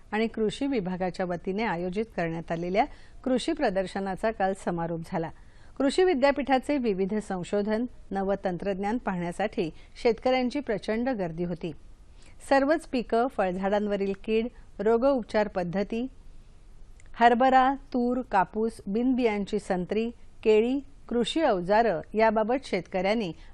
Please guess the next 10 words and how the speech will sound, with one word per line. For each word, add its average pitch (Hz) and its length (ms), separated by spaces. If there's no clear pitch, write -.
विविध 269 340
दालनांच्या 214 680
माध्यमातून 190 680
माहिती 185 380
जाणून 175 360
घेतली. 165 340
या 214 140
राज्यस्तरीय 208 720
कृषी 214 360
प्रदर्शनात 185 680